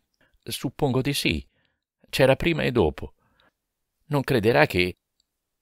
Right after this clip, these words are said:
Probabilmente voleva parlargli di Fleury, ma il commissario si limitò a dirle: "Shh, venga." Quando tornò nell'ufficio grande, Poin lo guardò contrariato, come se gli rimproverasse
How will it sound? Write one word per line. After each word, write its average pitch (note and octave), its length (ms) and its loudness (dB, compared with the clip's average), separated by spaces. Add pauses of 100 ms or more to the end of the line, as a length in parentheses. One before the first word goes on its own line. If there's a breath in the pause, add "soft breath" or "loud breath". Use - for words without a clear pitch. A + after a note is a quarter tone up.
(300)
Probabilmente D2 880 0
voleva C#2 400 -2
parlargli C2 640 -6
di C2 100 -6
Fleury, A#1 500 -8 (360)
ma - 100 -2
il D#2+ 80 -4
commissario C#2 840 -4 (160 soft breath)
si - 180 -6
limitò D2 320 0
a C#2 80 4
dirle: C2 400 -2 (100)
"Shh, - 380 -6
venga." B1 520 -4 (920 soft breath)
Quando D#2 280 -2
tornò D2 360 0
nell'ufficio C2+ 500 -4
grande, C2 480 0 (180 soft breath)
Poin C#2+ 320 2
lo C#2+ 120 -2
guardò D2 340 0
contrariato, C2+ 840 -2 (260 loud breath)
come E2 360 0
se D#2 160 0
gli D2 140 -2
rimproverasse D#2+ 840 -2